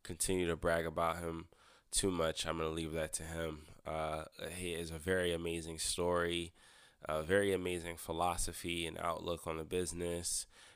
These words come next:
and just living that double life of being an, a, a regular citizen, um, right, who still has a job, has to go to work and pay their bills and stuff like that, but being this artist, almost like a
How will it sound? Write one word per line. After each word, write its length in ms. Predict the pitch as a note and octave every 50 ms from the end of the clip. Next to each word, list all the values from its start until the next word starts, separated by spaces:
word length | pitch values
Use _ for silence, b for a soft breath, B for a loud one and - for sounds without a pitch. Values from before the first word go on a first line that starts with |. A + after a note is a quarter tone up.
| B B
and 460 | - F2 F2+ F2 F2 E2+ E2+ E2+ E2
just 240 | - F#2+ F2 D#2+ -
living 280 | F#2+ F#2+ F#2 G2 G2+ G2
that 180 | F2+ E2+ D#2
double 320 | - - E2+ F2 F2+ F2 E2+
life 420 | D#2+ E2 F2 F#2 F2+ E2 - -
of 180 | D#2 D#2 D2+ -
being 520 | E2+ E2+ F2 F2+ F2 E2 E2 D#2+ D#2+ D#2 - _ -
an, 140 | - E2 D2+ - -
a, 280 | E2 D#2+ D#2+ D#2+ D#2 D2+ - _ _ -
a 200 | D#2 D2+ D2+ E2 E2+ _ B B B B B B B B B
regular 580 | - - F2+ F#2 F#2 F2+ F#2+ F#2 F#2 F2+ F2 F2
citizen, 840 | - - - - F#2 F#2+ G#2 G2 - - - E2 E2 D#2+ E2 E2+ - _ _ _ _ _ _ _ - -
um, 380 | D#2+ E2 D#2+ D#2 D#2 D#2 D#2+
right, 240 | E2+ F2 F2+ F#2 F#2+ - - _ _ - -
who 80 | F#2+ F2
still 220 | - - - F2+
has 180 | F2 F2 E2+ D#2+
a 80 | E2+
job, 400 | D#2 - F2+ E2 D#2+ E2 E2+ E2+
has 180 | E2+ E2+ E2 E2
to 80 | - E2+
go 100 | E2+ E2+
to 80 | E2+
work 420 | E2 D#2 D2+ D2+ D#2 E2 E2 - -
and 180 | - D#2 D#2+ E2 B B B B B B -
pay 160 | - - E2
their 160 | D#2+ D#2+ D#2+ D#2
bills 580 | D#2 - D2+ D#2 E2 E2 E2 E2 E2 D#2+ -
and 140 | E2+ E2+ D#2+
stuff 320 | - - E2 D#2+ - -
like 200 | E2 D#2+ D#2+ D#2
that, 260 | - E2 D#2+ E2 D#2+ - -
but 220 | E2 D#2+ D#2 D2+ - b b b b b b b b _
being 300 | E2+ E2+ E2+ F2 E2+ E2
this 480 | D#2+ D#2+ D#2+ - - - - - - - b b b b b b _
artist, 420 | D#2+ D#2+ F2+ F#2 F2+ D#2+ D#2 - - -
almost 360 | D#2+ E2 E2 E2 D#2+ - -
like 240 | E2 E2 D#2 - D#2
a 360 | D#2 D#2+ D#2 D#2+ D#2 D#2